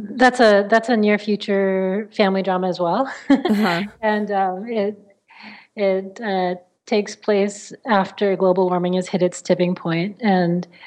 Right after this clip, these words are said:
Speaker 1: and so, uh, it's a fa-, it's a family that's kind of experiencing suburban malaise in spite of the fact that the world has already drastically changed and we've lost our coastlines. And it really is just about, you know,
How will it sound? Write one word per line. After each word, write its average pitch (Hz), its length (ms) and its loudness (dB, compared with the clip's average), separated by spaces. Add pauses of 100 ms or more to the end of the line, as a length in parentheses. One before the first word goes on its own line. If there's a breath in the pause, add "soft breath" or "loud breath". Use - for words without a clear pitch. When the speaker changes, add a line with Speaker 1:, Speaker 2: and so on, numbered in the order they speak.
(220 loud breath)
Speaker 1:
and 180 220 0
so, 175 640 4
uh, 175 400 2
it's 254 160 2
a 214 60 4
fa-, 214 260 2
it's 247 120 2
a 226 60 2
family 190 360 2
that's 180 140 2
kind 185 180 -2
of 180 240 -4 (1040 soft breath)
experiencing 208 720 2
suburban 190 460 0
malaise 180 640 0 (140)
in 208 120 0
spite 175 320 -2
of 170 80 -4
the 180 60 -4
fact 170 340 -2
that 170 200 -4 (160)
the 190 100 0
world 170 240 2
has - 340 -8 (120)
already 180 340 4
drastically 170 500 0
changed 165 400 -4
and 165 100 -2
we've 160 180 -2
lost 156 260 0
our 170 60 -6
coastlines. 170 560 -2 (400 loud breath)
And 208 140 4
it 226 160 2
really 277 200 6
is 196 100 2
just 190 180 -6
about, 170 400 0
you 190 80 -4
know, 170 240 -6